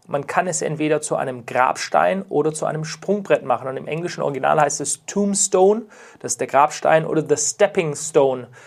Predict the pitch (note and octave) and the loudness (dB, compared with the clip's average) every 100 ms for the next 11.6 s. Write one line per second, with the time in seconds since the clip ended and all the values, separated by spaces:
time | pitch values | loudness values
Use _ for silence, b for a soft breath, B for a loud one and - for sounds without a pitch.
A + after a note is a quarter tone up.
0 | B B _ A#2+ C3 B2+ - - F3 F3 | B B _ -6 -2 -2 -4 0 0 0
1 | E3+ D#3+ - D#3+ D#3+ - - - - - | -4 -4 4 6 6 0 -10 -10 -6 -6
2 | C#3 D3 D#3 - C#3+ - D3+ D#3 B2+ D3 | 4 6 6 0 -4 -2 -2 -4 -8 -4
3 | C#3 - C3 D#3+ D#3+ D#3+ E3+ - - - | -2 0 4 4 4 -2 -4 -10 -20 -20
4 | - D3+ D3+ E3 D3+ C#3 C3 B2+ - - | -2 -2 0 0 0 0 -2 -8 -10 -4
5 | E3 G#3 F#3 C3+ E3 D#3+ - C3+ C3 B2+ | -2 -2 -4 2 2 2 -6 -6 -6 -10
6 | B2+ B B _ B2 B2 A#2 - - F3+ | -20 B B _ -4 -4 -8 -4 2 2
7 | F3+ F3+ D#3+ - E3 D#3 - D3 - - | 2 0 -2 2 2 2 0 -2 -2 0
8 | D#3+ F#3+ F3 C#3+ C#3+ D#3 G3+ G#3 - E3 | 2 2 2 2 2 4 2 0 0 0
9 | D#3+ - C#3+ C3+ F#3+ G3 D#3+ C#3 A#2+ D3 | 0 -2 2 4 6 4 0 -2 -4 -4
10 | A#2+ D3 E3+ - B B B B B _ | -6 -6 -6 -16 B B B B B _
11 | - C#3+ C#3 C#3 C#3 | 4 6 6 4 -4